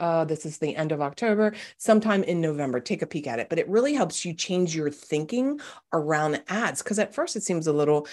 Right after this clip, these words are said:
if you've not done ads or they haven't worked as well, or you, you haven't tweaked them in a while, that's a problem. Um,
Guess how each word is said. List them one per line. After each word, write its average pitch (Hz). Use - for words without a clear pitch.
if -
you've 196
not 247
done 254
ads 170
or 156
they 147
haven't 190
worked 190
as 170
well, 151
or 147
you, 143
you 156
haven't 175
tweaked 233
them 143
in 127
a 123
while, 127
that's 143
a 131
problem. -
Um, 151